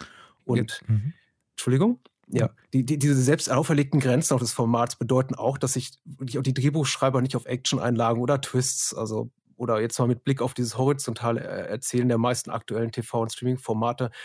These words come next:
Speaker 1: so komplexe Figurenkonstellationen oder erzählerische Dynamiken berufen können, äh, wie, wie es heute in anderen Formaten möglich ist, sondern wirklich in siebzig bis neunzig Minuten sehr, sehr konzentriert auf den Punkt abliefern müssen. Und da wird kaum eine Minute verschwendet. Die Erzählung ist sehr verdichtet und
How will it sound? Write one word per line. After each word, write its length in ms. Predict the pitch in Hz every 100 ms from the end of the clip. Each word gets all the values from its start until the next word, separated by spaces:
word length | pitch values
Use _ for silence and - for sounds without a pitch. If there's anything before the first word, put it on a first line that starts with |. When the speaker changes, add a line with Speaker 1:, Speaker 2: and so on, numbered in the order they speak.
| -
Speaker 1:
so 100 | -
komplexe 460 | 123 110 135 135
Figurenkonstellationen 1300 | - 131 127 143 139 131 123 - 120 110 - 113 117
oder 140 | 117 -
erzählerische 500 | 135 - 123 - 123
Dynamiken 500 | 117 120 139 139 120
berufen 380 | 123 127 -
können, 300 | - 127 123 - - - - _ _
äh, 180 | 120 117
wie, 320 | 113 107 131 123
wie 60 |
es 140 | 127 -
heute 200 | 135 135
in 80 |
anderen 240 | 113 135 127
Formaten 440 | 127 113 110 120
möglich 220 | 120 131
ist, 140 | 131 135
sondern 180 | 127 117
wirklich 160 | -
in 120 | 110
siebzig 360 | 117 139 160 139
bis 380 | - - 123 -
neunzig 260 | 127 131
Minuten 400 | 131 117 131 131
sehr, 160 | 117 131
sehr 140 | 143
konzentriert 640 | 139 135 135 131 - 131 -
auf 160 | 123
den 180 | - 131
Punkt 240 | - 135 131
abliefern 500 | 139 135 117 120 -
müssen. 420 | 113 110 - 113
Und 320 | - 113 117 - _ _ _ _
da 100 | 117
wird 140 | 131
kaum 160 | - 135
eine 100 | 143
Minute 340 | 131 127 135
verschwendet. 560 | 139 113 - 117 113 -
Die 60 | 120
Erzählung 380 | - - 123
ist 100 | 113
sehr 140 | - 127
verdichtet 600 | 123 117 135 - 113 -
und 300 | 113 113